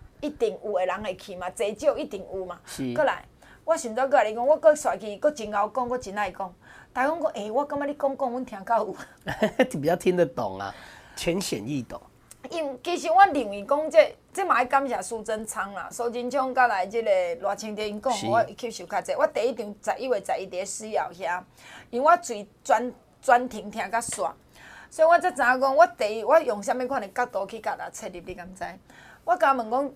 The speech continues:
Speaker 1: 所有乡亲无领着五百元人小举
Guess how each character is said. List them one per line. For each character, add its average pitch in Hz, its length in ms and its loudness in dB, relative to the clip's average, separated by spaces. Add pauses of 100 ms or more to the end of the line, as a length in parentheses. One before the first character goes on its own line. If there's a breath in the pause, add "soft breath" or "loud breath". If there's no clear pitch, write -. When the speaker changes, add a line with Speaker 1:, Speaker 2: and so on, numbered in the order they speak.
Speaker 1:
所 302 340 4
有 233 80 0
乡 220 220 -6
亲 247 260 -2 (220)
无 262 260 8
领 320 240 6
着 226 120 6
五 208 200 4
百 196 140 -4
元 180 220 -4
人 185 180 -10
小 233 160 0
举 202 100 -4